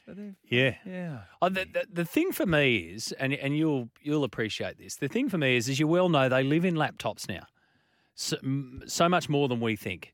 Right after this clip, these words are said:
Speaker 1: Mm.
Speaker 2: So that coach's box is up there whirring away at statistics, and
Speaker 1: Yep,
Speaker 2: there's all
Speaker 1: yep.
Speaker 2: sorts of people doing it, which is fantastic. The science around it's fantastic. What I can't get my head around is, if you know that India are sweep shot percentage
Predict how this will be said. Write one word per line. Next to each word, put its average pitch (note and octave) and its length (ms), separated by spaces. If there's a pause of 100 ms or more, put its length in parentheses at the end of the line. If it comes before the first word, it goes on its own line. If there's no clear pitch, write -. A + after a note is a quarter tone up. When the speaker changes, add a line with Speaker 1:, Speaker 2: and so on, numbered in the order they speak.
Speaker 1:
Mm. G#2 300
Speaker 2:
So B2+ 460 (100)
that D3+ 220
coach's E3 400
box - 340
is A#2 140
up C3 120
there A#2 160
whirring C#3+ 520
away B2 260
at A2+ 120
statistics, - 760
and G#2+ 100
Speaker 1:
Yep, G#2+ 40
Speaker 2:
there's A2 160
all F3 100
Speaker 1:
yep. F#3+ 60
Speaker 2:
sorts A2 340
of A2 80
people B2+ 300
doing A2+ 220
it, A#2 60
which C3+ 160
is C3+ 140
fantastic. - 880
The A2 80
science D#3+ 420
around C3 280
it's A2 100
fantastic. - 600 (880)
What G#3 220
I G#3+ 180
can't E3+ 320
get A#2 180
my A#2 80
head A2 160
around F#2+ 380
is, D#2 380 (200)
if C3 200
you F#3 180
know G3 300
that C#3 240
India C3+ 560 (320)
are A#2 260
sweep E3+ 400
shot D3+ 320
percentage A#2+ 600